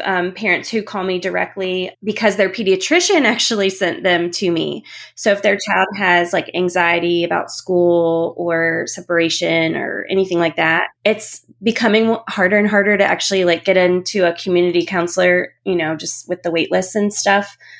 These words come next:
So we're seeing them refer the kids back to us. Now, a school counselor isn't supposed to be providing therapy in the school building. Like, you know, you can't say, like, "Oh, could you meet with my child once a week for the whole school year?" You know, we just,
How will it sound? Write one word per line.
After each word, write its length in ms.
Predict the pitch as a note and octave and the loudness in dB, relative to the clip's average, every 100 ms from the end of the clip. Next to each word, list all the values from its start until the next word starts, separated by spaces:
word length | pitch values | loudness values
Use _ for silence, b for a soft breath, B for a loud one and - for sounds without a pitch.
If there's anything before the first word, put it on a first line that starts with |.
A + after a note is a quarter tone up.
| B B | B B
So 180 | - G#3+ | -4 0
we're 120 | G3+ | 2
seeing 540 | G3 G#3 F#3+ F3+ F3 | 0 2 2 4 2
them 220 | E3+ F3 F3 | 2 0 0
refer 240 | F3 F3 | 0 -2
the 80 | E3+ | -2
kids 260 | F3+ E3+ | -2 -4
back 300 | - E3 D#3 | 0 0 0
to 160 | - F3+ | -2 0
us. 280 | E3+ F3 - b b b _ _ | 0 -2 -10 b b b _ _
Now, 220 | A3 G#3 | 0 2
a 20 | G#3 | 2
school 260 | - E4 | 0 0
counselor 440 | D#4 D#4+ D4 B3+ A3 | 2 2 4 4 4
isn't 400 | A3 A3 G3 - _ - | 2 2 0 -2 _ -14
supposed 460 | - A3 A3+ G#3 | -2 0 0 -2
to 60 | G3 | -2
be 500 | G3 F#3 F3+ - _ _ _ - | 0 2 0 -4 _ _ _ -6
providing 500 | G#3+ F#3+ F3 E3+ F3+ | -2 2 0 0 -6
therapy 640 | - F3 F3+ F#3 A3+ A3+ | -2 0 0 -2 -6 -6
in 100 | - | -4
the 60 | G3+ | -4
school 220 | - G3+ | -4 0
building. 340 | G#3+ G#3+ G#3 | 2 2 2
Like, 340 | F#3+ E3 - - - | 0 -2 -4 -14 -4
you 100 | G3 | 0
know, 80 | |
you 160 | F3+ G3 | 2 0
can't 400 | - A#3 F#3+ - | -2 2 2 0
say, 240 | - E3+ | 0 0
like, 180 | E3 D#3+ - | 0 -2 0
"Oh, 160 | A3 | 0
could 180 | G3+ G3+ | 2 -2
you 100 | G3+ | 0
meet 120 | G3+ | 0
with 120 | G3 G3 | 0 0
my 140 | F3+ | 0
child 320 | F3 E3 E3+ | 0 0 0
once 220 | E3+ F3 | 0 0
a 80 | F3+ | 2
week 200 | F3 E3+ | 2 0
for 140 | - E3 | -2 -4
the 100 | E3+ | -2
whole 140 | E3+ | -2
school 320 | E3+ - D#3+ | -4 -4 -2
year?" 400 | D#3 - - - B B - | 0 0 -4 -6 B B 0
You 140 | F#3+ | 2
know, 60 | F3+ | 2
we 120 | G#3 | 2
just, 300 | A3 - | 0 -4